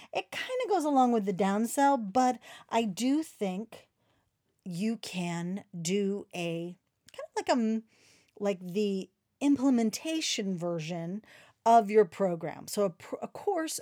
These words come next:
or a program usually has mostly, um, education in it. It's, yes, there is a call to implement pieces as you're going through a program or going through a course, but if you just create a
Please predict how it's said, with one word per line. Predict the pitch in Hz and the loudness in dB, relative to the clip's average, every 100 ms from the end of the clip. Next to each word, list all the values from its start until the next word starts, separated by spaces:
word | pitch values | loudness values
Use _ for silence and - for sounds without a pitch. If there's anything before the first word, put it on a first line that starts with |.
| - | -4
or | 190 180 185 - - - _ - | -2 -2 -4 -8 -20 -20 _ -8
a | |
program | 175 - 349 285 208 185 185 | -8 -2 0 0 -2 -2 -6
usually | 196 254 403 - 226 190 190 - | -2 0 0 0 -2 -2 -6 -8
has | - 220 202 185 | -6 -4 -4 0
mostly, | 196 202 240 269 - 208 196 190 196 _ _ _ _ | 2 4 4 2 -2 -4 -4 -4 -6 _ _ _ _
um, | 180 180 - | -6 -6 -4
education | 220 202 208 175 170 - 151 | -4 -4 -6 -6 -4 -4 -8
in | 147 | -10
it. | - _ | -16 _
It's, | - - - - _ | -10 -8 -8 -10 _
yes, | 427 403 415 | -2 -2 -2
there | - 339 | -4 -4
is | - 262 262 | -4 -2 -2
a | |
call | 233 - 262 254 269 | -4 -2 0 0 -2
to | - - | -4 -4
implement | 196 - 175 160 220 285 - - - - - | -6 -4 -6 -6 -6 -8 -14 -20 -20 -20 -6
pieces | 233 190 202 208 - | -4 -2 -2 -4 -6
as | 190 185 175 | -4 -4 -2
you're | 196 | -4
going | 170 180 180 | -2 -2 -2
through | 170 190 175 170 | -4 -6 -6 -6
a | 170 | -8
program | - - 202 185 190 185 185 - | -6 -2 0 0 -2 -2 -6 -8
or | 165 | -10
going | 165 208 208 | -4 -2 -2
through | 208 | -2
a | 165 | -6
course, | - - 277 175 185 - - - - - _ - | -6 -4 -2 -4 -8 -16 -20 -20 -20 -20 _ -10
but | 196 220 | 0 2
if | 214 | 2
you | 220 254 | 0 0
just | 330 339 - | 0 -2 -6
create | - 233 214 | -2 0 0
a | 202 180 | -2 -6